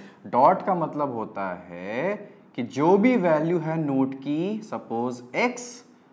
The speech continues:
उसमें हाफ और ऐड कर दिया जाए उसी की वैल्यू। सपोज नोट की वैल्यू है फ़ोर,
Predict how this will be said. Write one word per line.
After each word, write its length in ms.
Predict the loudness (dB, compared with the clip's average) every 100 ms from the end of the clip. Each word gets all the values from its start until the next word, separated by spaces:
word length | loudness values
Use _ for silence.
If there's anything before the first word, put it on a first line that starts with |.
| _ -12
उसमें 440 | -10 -6 -4 -4 -6
हाफ 580 | -4 2 4 4 0 -4 -16 -20 -20 _ _
और 400 | 0 4 4 4 -2
ऐड 280 | -2 -2
कर 80 | -6
दिया 240 | -6 -4 -6
जाए 380 | -6 -6 -8 -14 -20 _ _ _ _ _ _ _
उसी 300 | -6 -2 -2
की 140 | 0 -2
वैल्यू। 380 | -2 -6 -10 -10
सपोज 480 | -8 -2 0 0
नोट 340 | 2 0 0 -2
की 140 | -4
वैल्यू 380 | 0 -2 -2 -4
है 380 | -2 -2 -4 -12 -20 _ _ _ _ _ _ _ _ _ _ _ _ _ _ -2
फ़ोर, 460 | 2 4 2 -10